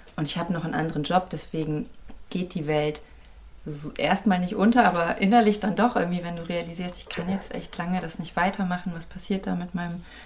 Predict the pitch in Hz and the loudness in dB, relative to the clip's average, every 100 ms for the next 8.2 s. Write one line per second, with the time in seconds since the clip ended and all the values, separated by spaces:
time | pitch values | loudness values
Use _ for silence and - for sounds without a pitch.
0 | - - 185 190 185 180 - - - - | -14 0 4 4 4 0 -6 -16 -16 -18
1 | - 185 180 180 180 - 180 190 233 269 | -6 2 4 4 0 4 6 8 8 6
2 | - 214 214 208 202 190 208 233 220 214 | 2 2 4 4 4 4 6 4 4 2
3 | 208 196 - - 247 214 - 254 240 196 | 0 -4 -6 -2 2 2 4 2 4 2
4 | 190 202 233 - - - - 170 196 226 | 4 4 0 -10 -16 -14 -8 -4 0 4
5 | 196 185 185 175 165 165 208 233 262 226 | 4 2 0 -4 -4 2 2 4 2 6
6 | 233 233 185 180 - 208 - 202 - 202 | 6 8 6 4 4 4 2 -6 0 4
7 | 214 214 214 202 196 202 - - 185 180 | 4 4 2 4 4 4 -2 -4 0 2
8 | 180 185 | 4 2